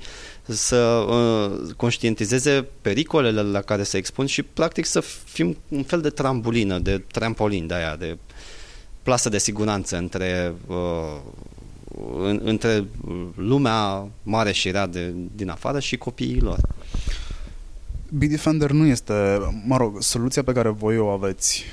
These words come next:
Speaker 2: pentru parental control este mai mult de prevenție din punctul meu de vedere. Îți oferă parental control, într-adevăr, că îți dă un oarecare grad de, uh, control, dar este prevenție. Și exact ca medicină, ceea ce foarte puțini oameni înțeleg,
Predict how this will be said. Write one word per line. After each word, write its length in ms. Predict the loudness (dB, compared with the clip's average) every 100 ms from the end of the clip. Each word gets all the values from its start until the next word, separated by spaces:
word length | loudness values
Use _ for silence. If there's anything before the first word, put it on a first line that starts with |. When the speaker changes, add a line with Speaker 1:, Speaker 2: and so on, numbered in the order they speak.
| -14 -14 0
Speaker 2:
pentru 720 | 2 2 0 -2 0 0 0 -2
parental 420 | 0 0 0 -2
control 720 | -2 -4 -4 -2 0 2 0 -2 -6 -6 -8 -16 -14
este 440 | -6 0 2 4
mai 100 | 4
mult 120 | 6 4
de 80 |
prevenție 640 | 4 2 2 0 0 -2 -2
din 160 | -4
punctul 300 | -4 -4 -4
meu 100 | -4
de 120 | -2 -4
vedere. 500 | -4 -4 -4 -6 -8 -14 -20 -20 -20 -20 -20 -20 -20 -6
Îți 240 | -2 -2
oferă 280 | 2 4 4
parental 440 | 4 2 2 0
control, 480 | 0 -4 -2 0 0
într-adevăr, 640 | 0 0 -2 -2 0 0
că 140 | -2 -4
îți 200 | -4 -2
dă 100 | 0
un 300 | 0 -2 0
oarecare 400 | 0 0 -2 0
grad 240 | 0 0 0
de, 460 | 0 2 2 0 -4 -8 -8
uh, 220 | -4 -4 -4
control, 400 | -4 -2 0 2
dar 120 | 2
este 200 | 0 -2
prevenție. 680 | 0 0 0 0 0 -2 -6 -8 -14 -18 -6
Și 160 | 0
exact 340 | 0 2 2 2
ca 100 | 4
medicină, 720 | 4 4 2 0 0 0 -2
ceea 200 | 0 0
ce 100 | 0
foarte 600 | -4 -6 0 4 4 2
puțini 380 | 0 -2 -2 0
oameni 260 | 2 2 2
înțeleg, 560 | 0 -2 -2 -2 -4